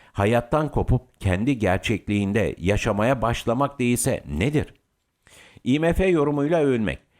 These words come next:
Daha ilginci, Erdoğan'ın uzun bir süreden sonra Uluslararası Para Fonu I M F'nin adını hem de olumlu bir şekilde telaffuz etmesi. Bakın ne demiş.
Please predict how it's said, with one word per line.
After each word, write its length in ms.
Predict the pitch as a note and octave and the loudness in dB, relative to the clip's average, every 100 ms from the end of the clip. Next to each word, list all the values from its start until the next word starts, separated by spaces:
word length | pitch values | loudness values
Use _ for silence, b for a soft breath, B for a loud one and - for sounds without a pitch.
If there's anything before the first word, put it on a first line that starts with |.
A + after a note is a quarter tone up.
| b b | b b
Daha 200 | C#3+ F#3+ | 0 2
ilginci, 520 | F#3 A2 D#2 C#2 - - | 2 0 0 -2 -4 -2
Erdoğan'ın 680 | G#2+ C#3 C3 C#2+ F2+ C#3 - | 0 0 0 0 -2 -2 -2
uzun 400 | G#2 B2+ F3 D3 | -2 0 0 2
bir 160 | A2 | 0
süreden 440 | - G#2 D#2+ F#2+ A#2 | 0 -2 0 0 -2
sonra 340 | - D2+ C2+ | -2 -2 -2
Uluslararası 720 | F2+ G2 G2+ - C#3 B2+ - B2 | 0 0 0 0 0 0 -2 -2
Para 280 | F#2+ B2 | 0 0
Fonu 240 | B2 G#2 D#2+ | 0 0 -2
I 220 | E2+ G2+ | 0 0
M 180 | G#2 G2+ | 2 2
F'nin 320 | F#2+ F2 D#2 | 2 0 -2
adını 420 | E2+ D#2+ D#2 G#2 B B B | -2 -2 -2 -2 B B B
hem 220 | G2+ G#2+ | -2 0
de 120 | F2 - | 0 0
olumlu 420 | F#2+ G2 B2+ C#3+ | 0 0 0 0
bir 80 | A#2+ | 0
şekilde 440 | - F#2 G2+ B2 | -2 -2 -2 -2
telaffuz 480 | A#2+ F2 E2 F2 D#2 | -2 0 0 -2 -2
etmesi. 420 | C#2+ - C#2 - - _ | -4 -6 -12 -12 -16 _
Bakın 280 | - - D3+ | -6 -2 0
ne 120 | A#2 | 0
demiş. 360 | E2 C2+ C2 | 0 -4 -8